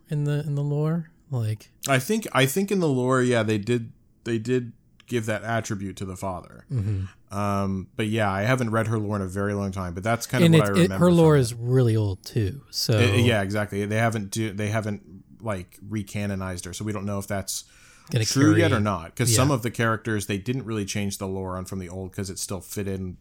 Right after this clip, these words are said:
Speaker 2: well enough to the new.
Speaker 1: Yeah.
Speaker 2: Um, but yeah, we have, we don't know. We have,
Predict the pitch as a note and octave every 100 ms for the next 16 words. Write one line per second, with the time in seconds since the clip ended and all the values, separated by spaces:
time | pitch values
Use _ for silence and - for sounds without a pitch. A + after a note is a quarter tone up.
0 | _ G#2 F#2+ F#2 F2+ - - F#2 - D#2+
1 | A2+ F#2+ - _ _ A2+ G2+ - - -
2 | G#2 G#2 G#2 G2+ F#2+ - _ _ _ _
3 | _ _ _ A#2+ G#2 A#2+ G2+ G#2 A2+ A#2
4 | A#2+ A2 A2 G#2+ A2 G#2